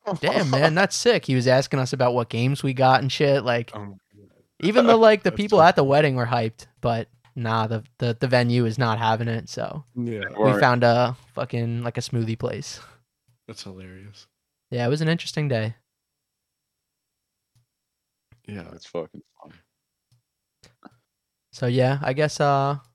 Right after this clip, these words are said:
Speaker 2: back to the, the Queen's Kids video. I just wanted to ask you a couple things about, like, your part specifically, 'cause, uh,
Speaker 1: Mm-hmm.
Speaker 2: you've got the opener part, and that
Speaker 1: Yeah.
Speaker 2: shit is so good. Like,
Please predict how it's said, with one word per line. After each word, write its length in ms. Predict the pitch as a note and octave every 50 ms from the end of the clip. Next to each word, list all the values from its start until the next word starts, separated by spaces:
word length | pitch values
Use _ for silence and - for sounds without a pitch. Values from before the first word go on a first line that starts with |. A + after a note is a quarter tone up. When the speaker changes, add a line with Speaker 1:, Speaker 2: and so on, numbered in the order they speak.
| _ _ _ _ _ _ _ _ _ _ _ _ _ _ _
Speaker 2:
back 240 | - C#3 C#3+ D3+ -
to 100 | - E3
the, 260 | C#3 C3 C3 B2+ B2 A#2+
the 80 | - -
Queen's 380 | - - C3 B2 B2 C3 C3
Kids 240 | - - A#2+ A#2 A#2
video. 500 | A#2 A#2+ A2+ A#2+ A#2+ B2+ C3+ D3 D#3 D3+ - _ _ _ _ _ _ _ _ -
I 80 | A#2
just 160 | B2 D3 -
wanted 180 | F3 E3 D#3+ D3+
to 100 | - A2
ask 220 | A#2+ C3 C#3 -
you 100 | - C3
a 40 | A#2
couple 680 | - - - A#2+ A#2 - - A2+ A2 A2 A2+ A#2+ - _ _ _ _ _
things 300 | - A#2+ A2+ G#2+ G#2+ -
about, 280 | A#2 A2+ G#2 G#2 A2 -
like, 180 | A2 A2 -
your 280 | A#2+ A2 A2 G#2+ G#2+ G#2+
part 460 | - - - A#2 A2+ A2 A2+ - _ -
specifically, 760 | - - - - - - A2 G#2+ - - C3+ C3 C#3 D3 - _ _ _ _ _ _ _ _ _ _ _ _ _ _
'cause, 160 | - A#2 A2+ A#2+
uh, 320 | A2 G#2+ G#2+ G#2+ G#2+ B2 - _ _ _ G#2+
Speaker 1:
Mm-hmm. 100 | B2 - - _ _
Speaker 2:
you've 120 | - C#3+ D3+
got 160 | D#3 C3 -
the 100 | - -
opener 280 | B2 B2 C3 B2 A#2 A2
part, 320 | A#2+ A2+ G#2+ G#2+ A2+ - -
and 380 | A#2 G#2+ G#2 G#2 G#2 G#2 A2 - _ _ _ _ _ _ _ _ _ _ _ _ _ _ -
that 80 | - G#2+
Speaker 1:
Yeah. 40 | G#2
Speaker 2:
shit 200 | - - B2+ A2
is 80 | G#2+ -
so 240 | - - A#2 G#2 G#2
good. 360 | G#2 G#2+ G#2+ G#2 G#2+ A#2+ - _
Like, 280 | B2 B2 F2 - -